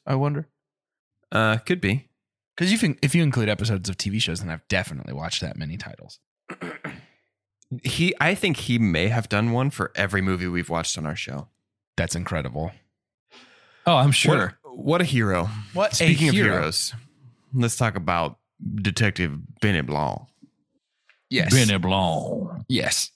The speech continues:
Speaker 1: So to kick things off with a movie this recent, something I like to ask is, did we all see this in theaters?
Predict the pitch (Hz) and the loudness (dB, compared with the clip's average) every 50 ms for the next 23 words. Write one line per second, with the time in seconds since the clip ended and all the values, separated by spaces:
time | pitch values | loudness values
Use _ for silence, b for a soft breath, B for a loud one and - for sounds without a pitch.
0 | _ - - - 190 170 165 160 - - _ _ _ _ _ _ _ _ - - | _ -2 2 2 4 4 2 0 -2 -6 _ _ _ _ _ _ _ _ 0 0
1 | - - - 220 226 - - - 202 190 175 151 127 131 120 117 127 - - - | 2 2 0 0 0 0 -2 0 2 2 4 4 4 4 2 2 0 -2 -4 -6
2 | - - _ _ _ _ - 143 135 151 139 139 139 135 131 131 120 123 - - | -8 -12 _ _ _ _ 0 2 4 4 4 4 2 2 2 0 0 0 0 -2
3 | 117 120 110 - 120 110 - - 113 107 117 107 117 117 110 110 110 - - - | -2 -2 0 -2 -2 -2 -2 -2 0 0 0 0 0 2 2 0 -2 -2 -4 -4
4 | - - 104 104 104 - - - - - 110 110 104 98 92 87 - - - - | -2 0 0 0 0 -2 -4 -6 -4 -2 0 0 2 0 0 -2 -2 -2 -4 -6
5 | _ - - 139 139 143 135 127 110 110 123 147 135 - 101 98 110 165 - - | _ 0 2 2 2 2 0 -2 0 0 2 2 2 2 0 0 0 0 0 -2
6 | 107 98 92 104 151 - - - - 101 95 98 123 - 185 247 - - 67 - | -2 -2 -2 -2 -2 -2 -4 -4 -4 -4 -2 -4 -4 -4 -4 -4 -4 -4 -6 -8
7 | - - | -8 -10